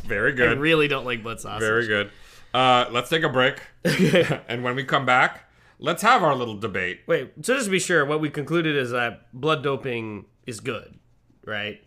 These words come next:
Speaker 2: 'Cause, like, you said the blood clot thing, but, like, do we know if anyone's really ever died of blood doping? Like, is that, like, even a thing we could prove or disprove?
Speaker 1: No, I don't think so.
Speaker 2: Yeah, so it's probably just good. <laughs>
Speaker 1: I think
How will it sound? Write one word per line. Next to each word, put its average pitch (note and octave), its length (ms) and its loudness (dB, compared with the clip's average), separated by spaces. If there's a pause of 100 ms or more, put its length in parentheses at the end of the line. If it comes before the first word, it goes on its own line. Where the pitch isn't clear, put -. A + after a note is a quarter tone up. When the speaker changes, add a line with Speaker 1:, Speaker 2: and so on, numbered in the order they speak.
(600)
Speaker 2:
'Cause, A#3+ 200 4
like, A3 140 4
you A#3+ 80 0
said D4 180 4
the A3+ 80 4
blood G3 260 2
clot D3 300 0
thing, A#2+ 300 -2
but, D#3+ 180 0
like, D#3 360 2
do F3+ 120 2
we C4 160 0
know D#3 220 2
if D3+ 80 -2
anyone's C3+ 300 -2
really A2+ 280 -2
ever A2 160 -4
died F#2+ 260 -8
of G#2+ 240 -16
blood A#2+ 240 -2
doping? G3 440 -6 (800)
Like, A#2 80 -8
is A#2 60 -6
that, D3 120 2
like, D#3 120 4
even D3+ 180 0
a A#2 60 -2
thing C3+ 220 -6
we C#3 100 -4
could B2+ 180 -6
prove B2+ 240 -2
or A#2+ 60 -2
disprove? D#3 760 -4
Speaker 1:
No, E3 720 2
I F3 100 6
don't A3 160 0
think F3+ 160 -2
so. F2+ 280 -4 (160)
Speaker 2:
Yeah, B2 400 0
so - 100 -8
it's C#3 100 -10
probably B3 220 2
just A2 180 -8
good. F3 320 -2 (160)
<laughs> - 1300 -18
Speaker 1:
I A#2 100 0
think C#3 500 -4